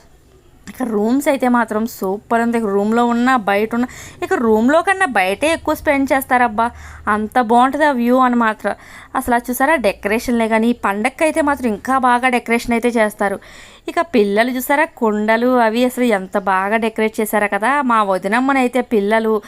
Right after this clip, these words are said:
"అత్త నువ్వు ఇట్రా, నా పక్కన నుంచో, నా పక్కన నుంచో" అని వర్ష, షన్ను, పూజి అసలుకి అత్తని వదలే వదలరు వెళ్ళిన దగ్గర నుంచి కూడా. ఇక అయితే మామిడికాయలు, పునాస మామిడికాయలు అంటారుగా అవి, అవి.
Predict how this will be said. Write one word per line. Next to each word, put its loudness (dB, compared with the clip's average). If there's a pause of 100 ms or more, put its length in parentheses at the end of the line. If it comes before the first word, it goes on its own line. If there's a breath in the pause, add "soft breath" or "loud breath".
(260 loud breath)
"అత్త 0
నువ్వు 2
ఇట్రా, 0
నా 0
పక్కన -2
నుంచో, 2
నా -2
పక్కన -2
నుంచో" 2
అని 2
వర్ష, -2 (200)
షన్ను, 0
పూజి -4
అసలుకి -4 (360 loud breath)
అత్తని -2
వదలే 2
వదలరు 0
వెళ్ళిన 2
దగ్గర 0
నుంచి -2
కూడా. 0 (520 loud breath)
ఇక -4
అయితే 0
మామిడికాయలు, 0
పునాస 2
మామిడికాయలు 2
అంటారుగా 0
అవి, 2
అవి. -4